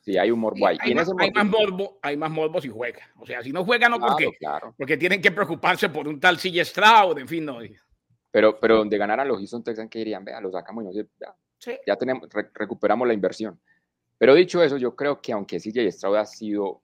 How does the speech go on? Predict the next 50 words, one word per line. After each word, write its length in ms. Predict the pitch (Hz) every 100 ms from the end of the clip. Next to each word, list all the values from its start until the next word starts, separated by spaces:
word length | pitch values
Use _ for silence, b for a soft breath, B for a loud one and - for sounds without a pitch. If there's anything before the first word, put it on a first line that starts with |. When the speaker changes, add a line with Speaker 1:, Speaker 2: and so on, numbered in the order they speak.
| _
Speaker 1:
el 180 | 90 87
novato 380 | 85 92 -
del 120 | 104 80
año 220 | 82 95
para 180 | - 78
la, 340 | 71 65 65 _ _ -
la 180 | 78
liga 300 | 78 87 95 92 - _ _ _
de 60 | -
la 120 | 76
N 120 | 73 87
F 240 | - 82
L, 220 | 71 - _ _ _ _ _ _ _ _ _ _ _
yo 80 | 98
creo 140 | 127
que 220 | - 101 -
la 160 | 101
ventaja 380 | 101 98 110 127
que 100 | 117
tiene 400 | - 98 110 117 -
hoy 220 | 120 117
Cleveland 420 | - 127 117 90
es 60 | 78
la 160 | 87
defensa, 640 | 85 87 147 165 - 151 - _ _ _ -
que 100 | 92
es 80 | 104
el 100 | 104
alma 240 | 104 104
de 60 | 101
ese 80 |
equipo, 440 | 104 107 87 98 - _ _ _
y 120 | 117
que 140 | 113 104
Joe 180 | 120
Flacco 500 | 123 123 98 - 104 -
es 140 | 95
un 100 | 101
tipo 200 | - 104
muy 160 | 104 98
experimentado. 680 | - 82 78 73 - 87 82
Joe 120 | 101
Flacco 300 | 101 113 113
ha 40 |
jugado 280 | 117 113 110
cinco 400 | 110 123 120 117
partidos 480 | 98 82 - 101 101
en 80 | 82
Wild 220 | 85 92
Card 220 | - 127